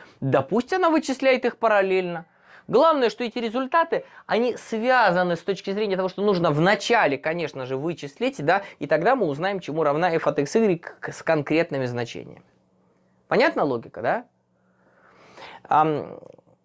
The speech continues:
одна из важных интересных вещей. В императивном программировании, да, в логическом, я так вот маленькую ремарку сделаю, в логическом, там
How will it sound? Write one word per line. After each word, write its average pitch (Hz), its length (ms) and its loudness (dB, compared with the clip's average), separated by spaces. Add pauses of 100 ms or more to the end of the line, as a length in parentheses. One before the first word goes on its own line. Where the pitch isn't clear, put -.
(340)
одна 180 320 2
из 240 100 2
важных 190 360 0
интересных 151 540 -6
вещей. - 340 -14 (380)
В 165 280 2
императивном 180 880 0
программировании, 131 800 -2
да, 131 300 0
в 143 240 -8
логическом, 180 720 -4 (100)
я 120 240 -6
так 123 220 -8
вот 110 200 -6
маленькую 131 520 -2
ремарку 113 380 -10
сделаю, - 300 -18
в 127 100 -8
логическом, 190 680 -2 (640)
там 311 320 2